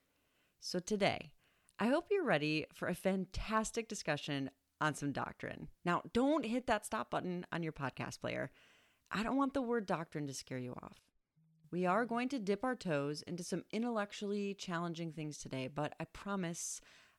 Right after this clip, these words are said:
I won't let you drown in any deep waters. Our study of Ephesians will tackle a few important theological ideas, but there is also so much practical application to these words that I don't want you to feel scared off by the deep thinking stuff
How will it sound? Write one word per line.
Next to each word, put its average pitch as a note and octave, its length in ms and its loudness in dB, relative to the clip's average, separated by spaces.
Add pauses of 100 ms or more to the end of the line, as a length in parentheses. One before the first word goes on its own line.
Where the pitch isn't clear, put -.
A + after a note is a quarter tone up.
(140)
I F3+ 160 2
won't G#3+ 220 2
let F#3 200 -2
you F#3 60 0
drown C#3+ 420 2
in C3 140 -2
any B2+ 220 -4
deep - 240 -8
waters. - 560 -6 (800)
Our A3 240 2
study E3+ 340 -2
of D#3+ 80 -2
Ephesians C#3 580 -6
will C3 140 -10
tackle F3 540 -4
a F3 80 -4
few G#3+ 260 -4
important G3 400 -4
theological D#3 500 -4
ideas, C3+ 600 -6 (560)
but F#3+ 100 -2
there B3 140 6
is A3 160 2
also G#3 320 -2
so F3+ 480 0
much F3 320 -2
practical E3 580 -8
application D#3 680 -4
to D#3+ 120 -10
these D3+ 220 -4
words D#3 420 -4 (680)
that F#3 80 2
I A3 80 6
don't D4 100 2
want C4 160 0
you G#3+ 60 -2
to G3+ 40 -2
feel G3 360 2
scared F#3+ 340 0
off F3 300 4
by D#3 140 4
the C#3 100 -2
deep F3 280 -4
thinking G3 400 -4
stuff C3+ 580 -4